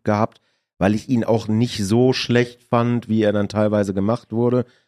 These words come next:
Man sieht allerdings, er hat eben diese, diese Achterqualität, ne? Also er läuft sich kaputt,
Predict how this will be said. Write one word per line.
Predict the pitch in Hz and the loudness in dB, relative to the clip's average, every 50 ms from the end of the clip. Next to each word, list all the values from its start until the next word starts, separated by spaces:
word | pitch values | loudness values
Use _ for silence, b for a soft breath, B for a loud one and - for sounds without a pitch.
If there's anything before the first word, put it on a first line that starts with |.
| b b _ - | b b _ -4
Man | 92 95 98 | -2 -2 -2
sieht | 82 90 110 123 123 - - | -2 -2 -2 -2 -2 0 0
allerdings, | 104 104 107 101 101 101 104 104 104 104 - - - _ _ _ _ _ _ _ _ _ _ _ - | 0 2 2 2 2 2 2 2 0 -2 -4 -8 -14 _ _ _ _ _ _ _ _ _ _ _ -6
er | - 87 - 95 | -4 -2 0 2
hat | 113 117 - - - - - _ _ _ _ _ _ _ - | 0 0 0 -2 -10 -20 -20 _ _ _ _ _ _ _ 0
eben | 107 107 107 107 98 | 2 2 2 2 0
diese, | 98 95 98 98 95 92 90 | 0 0 2 2 2 2 0
diese | 82 95 90 87 90 87 82 80 87 - _ - | -2 -2 -2 0 0 -2 -2 -4 -8 -12 _ -4
Achterqualität, | - 151 - - - 147 - - - 139 139 135 - - 143 143 139 - _ - | -4 -4 -4 -2 -2 -2 -2 0 -2 0 0 0 0 0 0 -2 -2 -4 _ -4
ne? | 113 123 123 - | -2 -2 -2 0
Also | - 104 95 95 | -2 0 0 2
er | 90 92 | 2 2
läuft | 95 101 107 113 110 - - | 2 2 2 2 0 -2 -2
sich | - 98 - | -6 -6 -4
kaputt, | - - 92 - - - 165 - - | -2 -2 -2 -2 0 -2 -2 -2 -2